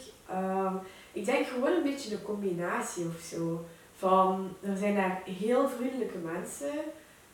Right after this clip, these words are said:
Ehm, het was ook gewoon heel leuk om daar een wedstrijd te doen en om daar te trainen. Ehm, het is daar heel warm, het is daar heel mooi. Ehm,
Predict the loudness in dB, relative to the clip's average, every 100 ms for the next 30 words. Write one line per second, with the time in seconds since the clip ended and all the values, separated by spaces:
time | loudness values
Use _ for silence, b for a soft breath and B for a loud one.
0 | -20 -4 2 4 6 4 4 4 2 0
1 | -6 -16 -20 -20 -20 -8 0 4 4 4
2 | 4 4 4 6 6 4 2 0 0 0
3 | 0 0 -2 -4 -2 -2 0 0 -2 -2
4 | -4 -8 -4 -2 0 0 -2 -4 B B
5 | B -10 -2 2 6 6 4 2 2 2
6 | 2 4 4 4 4 4 4 2 -2 -2
7 | -2 0 2 2 2 0 2 4 4 4
8 | 4 0 -2 -4 -4 -4 -4 -4 -4